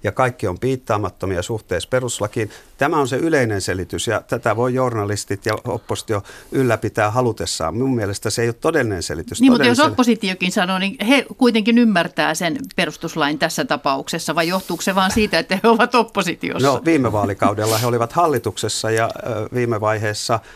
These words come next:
Speaker 1: kaatui sellainen malli, jossa oli muistaakseni kaikki puolueet mukana, että oliko silloinkin sit vaan kelvotonta lainvalmistelua?
Speaker 2: Juha Rehula tästä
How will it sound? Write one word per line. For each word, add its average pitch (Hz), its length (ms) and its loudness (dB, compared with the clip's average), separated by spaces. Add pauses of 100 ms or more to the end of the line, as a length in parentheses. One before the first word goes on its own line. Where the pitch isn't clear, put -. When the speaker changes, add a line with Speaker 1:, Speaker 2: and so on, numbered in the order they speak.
(200)
Speaker 1:
kaatui 117 360 2
sellainen 117 420 0
malli, 107 380 0
jossa 104 320 -2
oli 107 160 0
muistaakseni 107 480 -4
kaikki 147 300 0
puolueet 90 380 -4
mukana, 87 360 -4
että - 180 -6
oliko 101 220 -4
silloinkin 107 400 -2
sit - 200 -8
vaan 95 160 0
kelvotonta 85 580 -4
lainvalmistelua? 85 680 -4
Speaker 2:
Juha 254 200 6
Rehula 202 300 -2
tästä 185 140 0